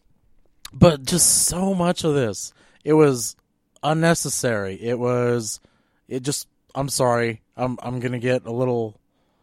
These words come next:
a little preachy here. It just stunk of today's culture, and today's culture kinda sucks.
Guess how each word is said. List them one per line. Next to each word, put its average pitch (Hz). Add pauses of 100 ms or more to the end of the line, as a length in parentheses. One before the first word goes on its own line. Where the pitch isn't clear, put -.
(640)
a 151
little 175
preachy 190
here. 127 (220)
It 135
just -
stunk 160 (560)
of 131 (140)
today's 151
culture, 190 (520)
and 131
today's 165
culture 175
kinda 151
sucks. -